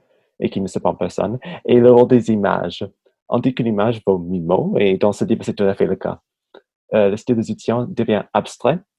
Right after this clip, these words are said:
Dans les scènes où Nathan imagine, imagine, euh, son futur sans sein, ou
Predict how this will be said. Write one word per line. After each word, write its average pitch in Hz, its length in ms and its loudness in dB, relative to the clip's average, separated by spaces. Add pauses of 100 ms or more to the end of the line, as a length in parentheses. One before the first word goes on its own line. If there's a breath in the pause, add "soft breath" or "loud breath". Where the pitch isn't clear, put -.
(220)
Dans 120 420 4
les 113 120 0
scènes 104 320 0
où 98 380 -6
Nathan 95 360 -6
imagine, 87 600 -8
imagine, 90 540 -8
euh, 80 340 -12
son 90 260 -8
futur 90 300 -10
sans 87 160 -12
sein, 143 560 0
ou 95 320 -8